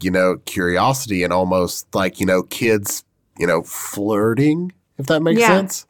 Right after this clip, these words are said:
Speaker 1: Like, that kind of playfulness to just all-out bullying, because, again, there's no, like, there's no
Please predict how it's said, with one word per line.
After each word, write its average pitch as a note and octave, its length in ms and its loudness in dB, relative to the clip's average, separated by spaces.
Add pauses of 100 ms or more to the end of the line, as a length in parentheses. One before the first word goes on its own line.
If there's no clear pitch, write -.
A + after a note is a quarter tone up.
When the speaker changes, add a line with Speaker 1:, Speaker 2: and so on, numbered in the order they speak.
(520)
Speaker 1:
Like, G#2+ 200 2
that B2+ 180 0
kind B2 280 0
of G#2 380 2
playfulness G#2+ 920 0
to F#2+ 380 -2
just E2+ 220 -6
all-out F#2 560 0
bullying, B2 420 2
because, A2+ 240 -4
again, B2 240 0
there's G#2 240 -2
no, G2+ 480 2 (580)
like, F#2 260 0
there's G#2 300 0
no F#2+ 800 -2